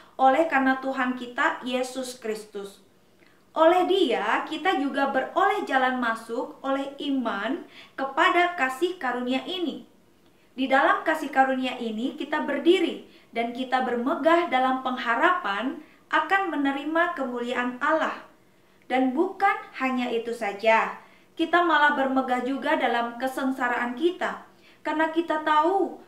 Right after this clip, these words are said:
bahwa kesengsaraan itu menimbulkan ketekunan, dan ketekunan menimbulkan tahan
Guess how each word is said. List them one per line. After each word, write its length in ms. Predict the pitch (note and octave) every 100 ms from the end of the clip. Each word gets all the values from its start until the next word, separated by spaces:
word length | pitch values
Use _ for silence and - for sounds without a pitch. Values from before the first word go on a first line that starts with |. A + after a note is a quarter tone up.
| _
bahwa 400 | B3 B3 C4+ F#4
kesengsaraan 880 | F#4+ E4+ C4+ C4 B3 A#3 A#3 A#3 B3
itu 480 | A3 - C#4+ F4 - -
menimbulkan 1040 | C#4+ C#4+ D4 D4 C4 A#3+ B3+ D#4+ E4+ -
ketekunan, 880 | D4+ C#4+ C4+ C4+ D#4+ F#4 E4+ G#3+ F#3 - _ _ _ _ -
dan 240 | C4+ C#4+ D4
ketekunan 720 | - C4+ - A#3+ A3 B3 F4
menimbulkan 880 | D#4 D4+ D4 C#4 C#4 C#4 E4 E4+ -
tahan 480 | C#4+ C4+ C#4 C4+